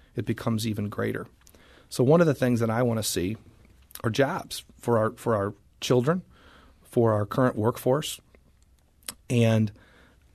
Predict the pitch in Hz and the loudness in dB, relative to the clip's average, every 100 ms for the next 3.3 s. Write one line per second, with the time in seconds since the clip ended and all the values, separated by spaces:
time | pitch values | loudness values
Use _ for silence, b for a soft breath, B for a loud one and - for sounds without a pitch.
0 | _ - 135 165 - - - 151 127 123 | _ 2 4 4 0 -4 2 4 4 -2
1 | - 117 117 110 113 131 127 113 117 127 | -4 0 0 0 2 4 4 2 0 2
2 | 123 - 110 104 _ 117 113 110 - 107 | 2 2 -4 -6 _ -2 -2 -4 -2 -2
3 | 104 - 117 | -2 -8 -12